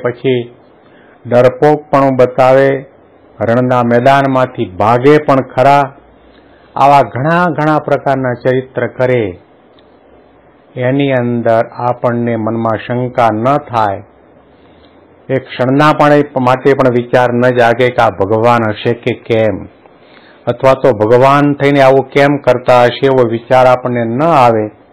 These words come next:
તો સમજવો કે એ ભગ-, જીવનો, જીવના, જીવની અંદર ભગવાનનો નિશ્ચય થયો છે. તો નિશ્ચય જીવાત્માની અંદર કરવાનો છે. કોઈના સાંભળ્યાથી, કોઈના કહેવાથી સાંભળીને નિશ્ચય નહીં,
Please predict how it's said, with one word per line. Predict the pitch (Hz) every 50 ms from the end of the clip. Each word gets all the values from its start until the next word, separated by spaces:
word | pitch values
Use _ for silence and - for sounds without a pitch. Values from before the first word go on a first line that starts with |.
| _ _ _ _ _ _ _ _ _ _ _ _ _ _ _ _ - _ - - _ _ _ _ _ _ _ _ - - - -
તો | - 113
સમજવો | 113 - - 131 123 131 135 135 123 135 143 147 151 151
કે | 151 - - 135 131
એ | 135 135 131 131 139 135 -
ભગ-, | 98 104 107 - - _ _ - 117
જીવનો, | 98 - - 127 127 135 135 135 139 139 139 139 - - - _ - - 113
જીવના, | 110 123 127 127 139 135 139 143 151
જીવની | 151 - 131 113 117 127 131 143 151 156 160 156
અંદર | 147 143 143 139 143 135 113
ભગવાનનો | 117 117 120 117 123 123 127 131 131 131
નિશ્ચય | 120 117 107 - - - 120 120
થયો | - - 139 143 135 113
છે. | 95 - - - - - _ _ _ _ _ _ _ _ _ _ _ _ _ _ _ _ _ _ _ _ _ _ _ _ _ -
તો | 110 104
નિશ્ચય | 104 117 131 127 127 - - - 151 147 135 110
જીવાત્માની | 98 104 113 117 123 127 127 131 - - - 131 127 127 127 127
અંદર | 120 117 117 113 113 110
કરવાનો | - 110 104 101 104 104 101 101 98
છે. | 95 - - - 101 92 90 85 - - _ _ _ _ _ _ _ _ _ _ _ _ _ _ _ _ _ _ _ _ _ _ _ _ _ _ - - - _ _ -
કોઈના | - 120 123 127 131 127 127
સાંભળ્યાથી, | 123 - - 127 117 117 117 123 131 131 131 123 127 135 131 131 127
કોઈના | 127 - 123 123 123 127
કહેવાથી | 120 120 - - 117 117 120 127 127 123 127 127 120
સાંભળીને | - - - 120 117 113 117 123 131 131 131 127 123 123
નિશ્ચય | 117 - - - 139 135 135 135
નહીં, | 143 139 139 123 104 95 92